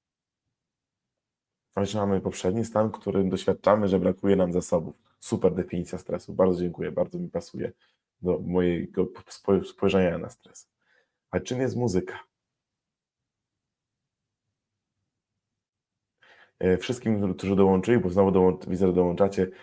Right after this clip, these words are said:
próbujemy już robić krótkie, szybkie definicje. Jakby przyszedł do nas, e, Kosmita i pytał się, co to jest muzyka? W kilku słowach, co to jest muzyka? Spróbujmy to opisać i napiszmy na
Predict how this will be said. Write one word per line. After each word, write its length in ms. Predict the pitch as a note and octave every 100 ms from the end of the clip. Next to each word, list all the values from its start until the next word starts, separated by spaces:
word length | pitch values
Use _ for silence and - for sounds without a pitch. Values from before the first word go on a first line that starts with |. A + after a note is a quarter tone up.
| -
próbujemy 400 | - F#2+ A2+ G#2
już 100 | F#2+
robić 280 | G2+ F#2 -
krótkie, 340 | - A#2+ -
szybkie 300 | - G#2+ G#2
definicje. 560 | F#2 - F#2+ F2+ - - - - _
Jakby 220 | F#2 F2 F2
przyszedł 320 | - F2+ - _
do 240 | - F2+ F2+
nas, 360 | F2 - - _ _ -
e, 260 | F2+ F2+ F2+ - _ _ - E2 -
Kosmita 580 | - - G3+ - C3+ G2+
i 60 |
pytał 240 | G3 - -
się, 120 | F#2+
co 160 | - -
to 120 | D3+
jest 120 | G2
muzyka? 420 | F#2 F2+ E2+ - - _ _ _
W 40 | -
kilku 240 | C#3+ B2+
słowach, 480 | G#2 - G#2 E2 -
co 100 | G2
to 80 | A#2+
jest 120 | F#2
muzyka? 360 | F#2+ F2 - - _ _ _ _ _ _ _ _
Spróbujmy 340 | G#2+ G#2 F#2
to 80 | -
opisać 560 | F#3+ - - - - _ _ _ -
i 60 |
napiszmy 440 | G2+ F#2+ F2+ F2+ E2+ _ _ -
na 300 | F2+ F2+